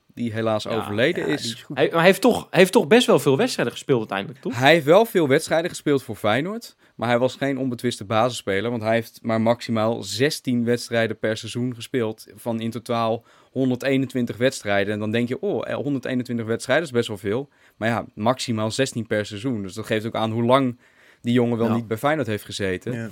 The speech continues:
Speaker 1: En iedereen herkent hem natuurlijk van de uefa Cup finale in tweeduizend twee tegen Borussia
Speaker 2: Ja.
Speaker 1: Dortmund.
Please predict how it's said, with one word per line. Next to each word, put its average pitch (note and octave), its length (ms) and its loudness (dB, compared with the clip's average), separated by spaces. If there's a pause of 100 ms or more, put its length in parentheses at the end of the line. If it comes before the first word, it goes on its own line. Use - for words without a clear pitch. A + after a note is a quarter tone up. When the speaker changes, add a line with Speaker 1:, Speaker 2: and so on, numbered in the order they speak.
(140)
Speaker 1:
En A#2+ 180 0
iedereen B2 340 4
herkent A#2+ 360 0
hem A2+ 100 -4
natuurlijk G2+ 480 -6
van G2+ 280 -4
de G2 280 -4 (300)
uefa B2 320 6
Cup A2+ 180 -4
finale G#2 340 0
in G2 60 -4
tweeduizend G#2 320 -6
twee A2+ 220 2
tegen G2 340 -6
Borussia G#2 300 -2
Speaker 2:
Ja. G#2 80 2
Speaker 1:
Dortmund. G#2+ 560 0